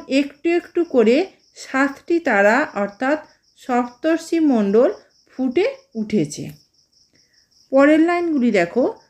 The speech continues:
"বাংলার নীল সন্ধ্যা, কেশবতী কন্যা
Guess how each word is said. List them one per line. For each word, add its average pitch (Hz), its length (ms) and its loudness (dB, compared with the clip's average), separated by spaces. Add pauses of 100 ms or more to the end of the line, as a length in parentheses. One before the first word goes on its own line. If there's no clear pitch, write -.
(180)
"বাংলার 294 720 2 (340)
নীল 294 320 2
সন্ধ্যা, 180 640 -4 (520)
কেশবতী 339 600 2
কন্যা 302 520 2